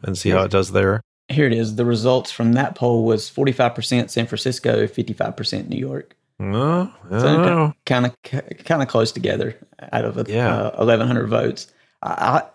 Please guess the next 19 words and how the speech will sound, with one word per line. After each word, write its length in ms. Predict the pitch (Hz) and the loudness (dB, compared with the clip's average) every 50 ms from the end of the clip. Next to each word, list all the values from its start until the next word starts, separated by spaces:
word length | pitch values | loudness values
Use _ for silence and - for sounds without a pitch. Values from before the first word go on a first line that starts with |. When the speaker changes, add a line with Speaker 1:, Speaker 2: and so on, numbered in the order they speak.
| _ - | _ -4
Speaker 2:
personally, 340 | - 175 208 214 - 165 131 | 0 2 2 2 2 2 2
I 60 | 120 | 2
want 200 | 127 127 120 - | 2 0 0 -2
San 140 | - 131 113 | -2 -2 -2
Francisco 420 | 104 - - 156 147 - - 120 | -2 -2 -4 -4 -2 0 -2 -2
just 180 | 110 120 113 - | 0 -2 -4 -4
because 200 | - - 113 - | -2 -2 -2 -2
I've 120 | - - | 0 0
never 200 | - 113 107 107 | 0 -2 -2 -2
been 240 | 104 - 120 117 117 | -2 -2 -2 -2 -2
there. 280 | 101 - - - 120 - _ _ _ _ _ _ - | -4 -6 -8 -10 -10 -12 _ _ _ _ _ _ 0
Speaker 1:
Yeah. 320 | 113 117 127 127 107 90 | 2 4 4 4 2 0
Speaker 2:
Um, 80 | 80 - _ _ _ _ _ _ _ - | -4 -8 _ _ _ _ _ _ _ -14
but, 360 | - - - - - - - _ _ _ _ _ _ _ _ | -12 -10 -10 -10 -12 -14 -16 _ _ _ _ _ _ _ _
but 160 | - 101 - - | -12 -8 -4 -2
yeah, 220 | - 131 - 101 | 0 0 0 0
I 40 | 107 | 0
Speaker 1:
Yeah. 60 | - | 2
Speaker 2:
think 220 | - 127 120 107 | 2 2 2 2